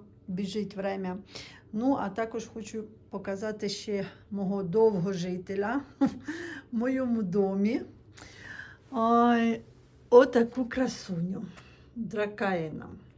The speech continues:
Е, ну, вона, чим вона мені подобається?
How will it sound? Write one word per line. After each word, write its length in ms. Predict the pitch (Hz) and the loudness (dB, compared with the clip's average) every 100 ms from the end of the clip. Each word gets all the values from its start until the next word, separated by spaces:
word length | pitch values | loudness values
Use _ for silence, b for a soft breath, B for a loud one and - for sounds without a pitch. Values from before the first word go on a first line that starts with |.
| - B B B B B B B B - | -20 B B B B B B B B -4
Е, 800 | 214 208 214 208 208 208 208 208 214 | -2 0 2 2 2 2 2 2 2
ну, 200 | 247 285 | 2 2
вона, 300 | 285 277 277 | 2 4 2
чим 280 | 269 - 269 | 0 0 0
вона 200 | 247 240 | 2 4
мені 400 | 233 226 233 226 | 6 6 6 6
подобається? 1600 | 220 226 190 226 214 170 175 165 160 - - 196 165 170 170 | 4 2 6 8 8 6 0 0 -2 -8 -10 -8 -6 -6 -6